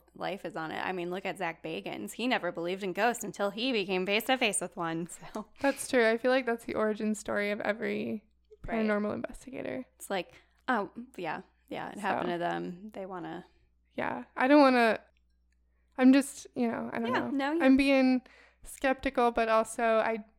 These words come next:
Speaker 2: I don't not believe them. I do think it does seem like something's going on there.
Speaker 1: Yeah.
Speaker 2: Who knows? Do you have a ghost story for me?
Speaker 1: I do. And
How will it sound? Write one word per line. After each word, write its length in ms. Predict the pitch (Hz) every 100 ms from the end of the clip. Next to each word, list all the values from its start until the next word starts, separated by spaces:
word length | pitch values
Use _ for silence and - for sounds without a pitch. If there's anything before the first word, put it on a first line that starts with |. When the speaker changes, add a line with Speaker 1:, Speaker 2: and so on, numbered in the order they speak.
| -
Speaker 2:
I 100 | 226
don't 260 | 220 214 226
not 240 | - -
believe 320 | 233 233 226
them. 180 | 247 247
I 120 | 240
do 200 | 226 240
think 360 | 226 269 254 - _
it 160 | 320 220
does 160 | 240
seem 260 | - 233 226
like 180 | 240 -
something's 420 | 247 233 247 233
going 300 | - 240 240
on 160 | 247 240
there. 240 | 247 254 -
Speaker 1:
Yeah. 120 | - - - _ _ _ _ -
Speaker 2:
Who 120 | 294
knows? 580 | 233 226 247 233 - - _ _ _ _ _ _ _ _ -
Do 100 | -
you 80 | 233
have 160 | 233
a 60 | 233
ghost 260 | 247 247
story 260 | - 254 240
for 140 | 226
me? 220 | 240 247 240 - -
Speaker 1:
I 140 | 359 392
do. 340 | 349 220 - 226 _ _ _ _ _ _ _ _ _ _ _
And 760 | 233 233 233 233 233 233 226 226